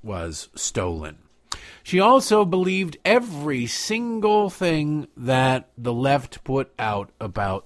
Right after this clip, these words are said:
the Russian dossier hoax and the Russian collusion hoax. Doesn't matter. She spread lies.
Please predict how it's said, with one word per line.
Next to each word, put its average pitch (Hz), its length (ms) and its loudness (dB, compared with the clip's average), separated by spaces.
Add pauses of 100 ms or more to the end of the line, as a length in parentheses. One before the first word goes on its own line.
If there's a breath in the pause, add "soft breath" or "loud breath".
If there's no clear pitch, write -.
the 104 340 -4
Russian 98 760 -6
dossier 98 680 -4
hoax - 520 -8 (380 loud breath)
and 101 200 -2
the 104 100 0
Russian 104 500 2
collusion 104 680 -2
hoax. - 520 -14 (1500)
Doesn't 123 360 2
matter. 110 420 -2 (920)
She 120 200 -4
spread 123 420 -2
lies. 113 480 0